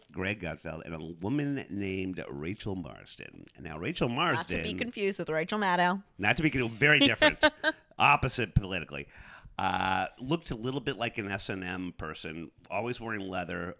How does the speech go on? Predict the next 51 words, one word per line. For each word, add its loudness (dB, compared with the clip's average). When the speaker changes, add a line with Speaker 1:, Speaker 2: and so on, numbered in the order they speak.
Speaker 2:
Mm. -2
Speaker 1:
hardcore 0
Republican, -6
Canadian. -2
They 2
did -4
not -4
do -4
an -6
ounce -6
of -6
background -6
check. -6
Um, -2
she -6
quite -2
literally -4
would -8
threaten -8
our -10
lives -6
on -6
a -2
regular -4
basis. -2
Speaker 2:
<laughs> -10
Speaker 1:
I 0
was, -6
I -2
would -2
not -2
engage -6
with 0
her. 2
She -6
would -6
engage -6
with -12
Greg. -6
She -8
looked -10
at -6
me -2
as -6
a -14
peon, -6
so -10
I -4
was -8
relatively -8
safe. -4